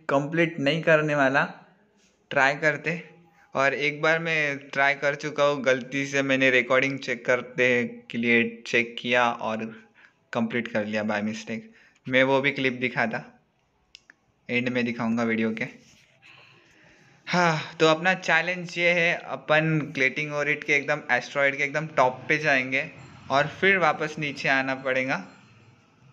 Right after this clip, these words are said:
तो वही करने वाले हैं। और इसी जगह पे ट्री के पास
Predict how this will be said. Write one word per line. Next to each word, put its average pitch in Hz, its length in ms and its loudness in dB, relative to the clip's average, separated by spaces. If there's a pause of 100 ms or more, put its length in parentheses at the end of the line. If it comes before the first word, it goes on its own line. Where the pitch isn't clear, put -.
(640)
तो 127 180 -8
वही 131 200 2
करने 135 320 0
वाले 127 220 2
हैं। 160 220 -8 (1800)
और 123 640 6
इसी 143 300 0
जगह 143 300 2
पे 143 260 0
ट्री 131 420 -6
के 131 100 2
पास 127 480 -4